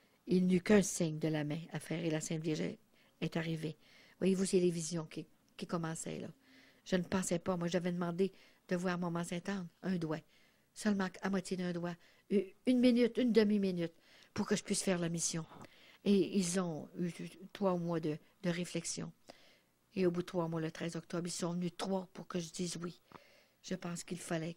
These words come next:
que je, qu'ils viennent toutes les trois pour me dire oui. Alors, euh, elle, euh, suivit. Il, il n'eut qu'un signe de la main et la Sainte Vierge, sa maman, est arrivée,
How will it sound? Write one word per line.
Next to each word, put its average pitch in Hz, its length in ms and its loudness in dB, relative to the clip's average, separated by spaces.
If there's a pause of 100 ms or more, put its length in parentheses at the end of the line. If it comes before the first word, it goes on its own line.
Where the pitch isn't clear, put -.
que 180 100 -6
je, - 180 -10
qu'ils 175 140 -10
viennent 170 220 -8 (120)
toutes 180 180 -6
les 165 100 -2
trois - 260 -12 (800)
pour 175 180 -6
me 165 120 2
dire 165 240 -2 (200)
oui. 175 180 -8
Alors, 170 360 0
euh, 156 80 2 (540)
elle, 180 340 6
euh, - 1500 -2
suivit. 180 420 2
Il, 202 300 8
il 190 220 8
n'eut 196 140 6
qu'un 190 200 8
signe 190 260 2
de 175 100 10
la 170 160 6
main 190 160 6 (420)
et 196 80 6
la 180 100 6
Sainte 170 240 0
Vierge, 165 460 -2 (500)
sa - 220 2
maman, 165 360 4
est 160 200 -4
arrivée, 156 420 -6